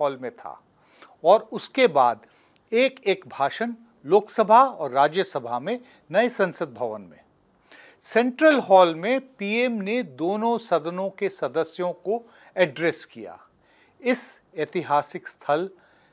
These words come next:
से ये संभवतः कई वर्षों तक आखिरी भाषण होगा। अधिक उचित होता यदि राष्ट्रपति मुर्मू यहाँ से सदस्यों को संबोधित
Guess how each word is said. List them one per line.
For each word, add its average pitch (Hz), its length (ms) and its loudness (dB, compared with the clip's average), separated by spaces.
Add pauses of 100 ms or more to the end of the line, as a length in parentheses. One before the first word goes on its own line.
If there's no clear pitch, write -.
से - 220 0
ये 202 240 0
संभवतः 151 760 -2 (680)
कई 285 280 6
वर्षों 214 440 4
तक - 380 -8 (120)
आखिरी 170 440 -4
भाषण 123 500 -14
होगा। - 480 -20 (500)
अधिक 226 440 2
उचित 220 340 -6
होता - 520 -4 (380)
यदि 160 300 -4
राष्ट्रपति 143 640 -2
मुर्मू 139 500 -10 (260)
यहाँ 160 380 2
से 127 300 -10 (140)
सदस्यों 151 580 -6
को 175 240 -8
संबोधित 131 580 -8